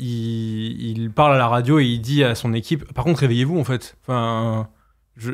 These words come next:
moi, je, je sais qu'on va le faire. Par contre, si vous êtes dans, dans cet esprit-là, c'est sûr qu'on peut aller à la catastrophe, quoi. » Euh, ça, ça, ça ressemblait un peu à ça. Et c'est vrai que, euh, la saison est chelou, euh, dans le sens où il y en a deux en une, déjà.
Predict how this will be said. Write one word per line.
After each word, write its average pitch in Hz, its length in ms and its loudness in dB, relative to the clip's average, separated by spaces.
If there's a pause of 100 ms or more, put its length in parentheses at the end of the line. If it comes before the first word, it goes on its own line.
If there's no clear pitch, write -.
(120)
moi, 131 400 4
je, 113 140 -2 (260)
je 117 140 -4
sais 175 200 4
qu'on 123 240 0
va 113 120 0
le 110 60 -2
faire. 208 220 2 (240)
Par 113 100 0
contre, 175 180 4
si - 140 -6
vous 120 100 0
êtes 131 60 -2
dans, 127 140 2
dans 117 180 0
cet - 160 -6
esprit-là, 135 480 2
c'est 220 120 -4
sûr - 200 0
qu'on 123 380 2
peut 127 140 -2
aller 131 100 4
à 143 40 4
la 131 80 4
catastrophe, 127 460 0
quoi. » 113 160 -6 (540)
Euh, 107 320 -4
ça, - 520 -12
ça, 113 260 0
ça - 140 -6
ressemblait 127 260 0
un 123 40 2
peu 127 120 -2
à 117 60 0
ça. 113 180 -4
Et 95 40 -8
c'est - 120 -6
vrai 147 160 2
que, 120 200 -2 (400)
euh, 113 160 -4
la 151 140 2
saison 185 280 4
est 151 40 4
chelou, 190 460 2 (440)
euh, 123 300 0
dans 135 160 2
le 135 60 4
sens 196 280 2
où 139 140 -6
il 135 40 -10
y 127 40 0
en 117 40 0
a 120 60 2
deux 135 120 4
en 170 140 6
une, 233 180 6
déjà. 113 340 0